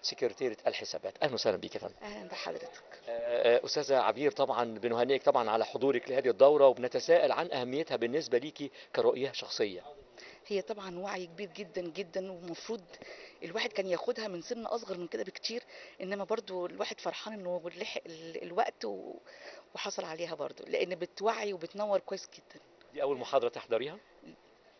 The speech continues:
Speaker 2: لا.
Speaker 1: ولا حضرتي قبليها
Speaker 2: أول،
Speaker 1: كده؟
Speaker 2: أول، حضرت قبل كده محاضرتين.
Speaker 1: لكن دي أول دورة تشاركي فيها؟
Speaker 2: لا، حضرت قبل كده دورات، بس كلها في الكمبيوتر والحاسب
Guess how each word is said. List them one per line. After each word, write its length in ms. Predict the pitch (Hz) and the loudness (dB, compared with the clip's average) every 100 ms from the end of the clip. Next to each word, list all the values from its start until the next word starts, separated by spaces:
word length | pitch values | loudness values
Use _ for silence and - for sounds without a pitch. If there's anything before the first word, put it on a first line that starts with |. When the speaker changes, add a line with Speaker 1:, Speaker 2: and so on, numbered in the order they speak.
| _ _ _ - _ _ | _ _ _ -20 _ _
Speaker 2:
لا. 140 | - - | -4 -4
Speaker 1:
ولا 100 | - | -2
حضرتي 380 | - 127 - 147 | 2 2 4 0
قبليها 280 | 110 123 | 2 0
Speaker 2:
أول، 80 | 117 | 0
Speaker 1:
كده؟ 160 | - 123 - - - - - | -6 -12 -16 -16 -16 0 2
Speaker 2:
أول، 320 | 254 247 - | 2 0 -4
حضرت 360 | - 214 247 - | 0 0 2 0
قبل 180 | 170 | -2
كده 180 | 180 202 | -2 -2
محاضرتين. 600 | 196 - 165 160 - - - - | -4 -10 -10 -10 -12 -18 -16 -16
Speaker 1:
لكن 200 | - 120 | -14 -2
دي 140 | 131 | 2
أول 200 | 127 117 | 2 4
دورة 260 | 123 113 104 | 4 4 -2
تشاركي 380 | - 113 - | 0 -2 -2
فيها؟ 160 | - 82 - - _ | -16 -20 -20 -20 _
Speaker 2:
لا، 160 | 185 233 175 | 0 2 4
حضرت 400 | - 175 220 - | 0 0 -2 -2
قبل 200 | - - | -2 -2
كده 160 | - 220 | -2 0
دورات، 340 | 202 180 190 | 4 4 4
بس 240 | 214 208 - | 0 -6 -6
كلها 200 | 202 220 | -6 -6
في 100 | - | -8
الكمبيوتر 580 | - 180 165 185 - 175 | -6 -6 -6 -8 -8 -8
والحاسب 440 | - - - | -8 -10 -10